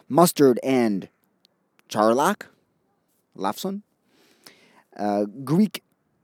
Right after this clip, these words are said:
gourds with either Egyptian gourds, the glass, or with a bitter gourd.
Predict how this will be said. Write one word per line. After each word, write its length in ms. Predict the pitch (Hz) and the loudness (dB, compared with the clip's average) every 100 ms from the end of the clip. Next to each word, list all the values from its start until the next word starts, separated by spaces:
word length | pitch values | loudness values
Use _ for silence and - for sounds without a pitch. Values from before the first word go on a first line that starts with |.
| _ _ 131 | _ _ -2
gourds 600 | 143 151 87 73 - - _ _ _ _ _ _ _ | 4 4 2 -4 -12 -14 _ _ _ _ _ _ _
with 460 | 113 131 123 - - _ 151 | 4 4 4 -2 -20 _ 6
either 240 | 160 139 | 8 8
Egyptian 680 | 123 113 170 - 170 160 160 | 4 2 0 2 0 0 -4
gourds, 580 | 151 147 190 180 - - _ _ _ - | 0 2 2 0 -10 -20 _ _ _ -14
the 80 | 95 | -8
glass, 460 | 104 139 165 - - _ - _ | -4 -4 -4 -10 -18 _ -20 _
or 220 | 117 110 | 0 2
with 140 | 107 95 | 2 -2
a 60 | |
bitter 260 | 101 156 165 | 4 6 6
gourd. 360 | 147 180 202 | 6 4 2